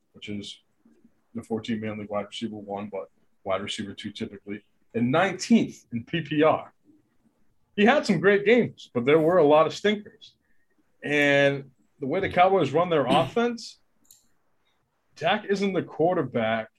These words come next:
and Kellen Moore doesn't have the system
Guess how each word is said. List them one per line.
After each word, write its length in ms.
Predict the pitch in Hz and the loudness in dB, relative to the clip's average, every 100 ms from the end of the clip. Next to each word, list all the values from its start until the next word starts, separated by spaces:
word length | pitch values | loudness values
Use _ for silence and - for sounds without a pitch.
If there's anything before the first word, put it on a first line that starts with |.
| - | -12
and 320 | 113 113 110 - _ _ _ _ _ _ _ _ - | -6 -4 -6 -10 _ _ _ _ _ _ _ _ -2
Kellen 320 | 180 196 160 | 2 2 4
Moore 320 | 151 180 170 | 4 8 8
doesn't 300 | 147 147 143 | 8 6 4
have 300 | 127 147 135 | 2 0 0
the 100 | 110 | -4
system 680 | - - 147 - 113 104 | -8 -8 -10 -4 -2 -4